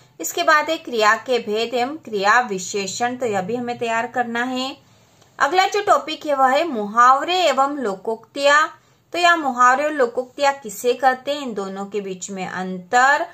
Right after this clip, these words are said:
और इनके उदाहरण हमें तैयार करने होंगे। अनेकार्थी शब्द के उदाहरण सारे तैयार करने होंगे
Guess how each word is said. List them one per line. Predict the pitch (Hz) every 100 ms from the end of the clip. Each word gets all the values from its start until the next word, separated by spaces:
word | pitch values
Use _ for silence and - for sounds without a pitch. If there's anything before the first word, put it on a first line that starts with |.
| - - -
और | 359
इनके | 349 277 262
उदाहरण | 262 208 196 190 196 240
हमें | 311 277 277
तैयार | 285 277 277
करने | 277 269 269 285
होंगे। | 285 277 294 302 311 - _ -
अनेकार्थी | 294 330 339 349 339 330 339
शब्द | 330 330 285 254 302 311 349 - _ _ _
के | 277
उदाहरण | 240 226 220 226
सारे | 254 254 202 214
तैयार | 226 233 240 247
करने | 262 254 262
होंगे | 269 262 254 277